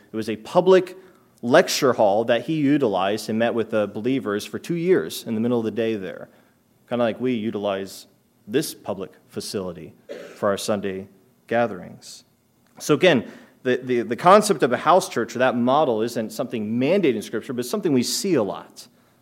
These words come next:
And it was something that the early church did for the first two centuries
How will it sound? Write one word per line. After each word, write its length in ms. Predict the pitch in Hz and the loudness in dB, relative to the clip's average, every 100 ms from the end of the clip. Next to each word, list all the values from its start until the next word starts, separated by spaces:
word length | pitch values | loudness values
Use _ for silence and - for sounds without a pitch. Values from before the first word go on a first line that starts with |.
| _ _ _ _ _ - | _ _ _ _ _ -6
And 120 | 113 | -2
it 40 | |
was 140 | 117 113 | -2 0
something 300 | 143 139 127 | 0 2 0
that 140 | 117 | 0
the 80 | 123 | 0
early 200 | 120 117 | 0 0
church 420 | 117 123 - - | -2 -8 -8 -6
did 300 | 123 135 101 | 0 0 0
for 120 | - | -6
the 80 | 101 | -12
first 300 | - 113 - | -10 -12 -12
two 140 | - 104 | -12 -12
centuries 760 | - 135 135 - 87 - - | -8 -8 -8 -14 -16 -16 -20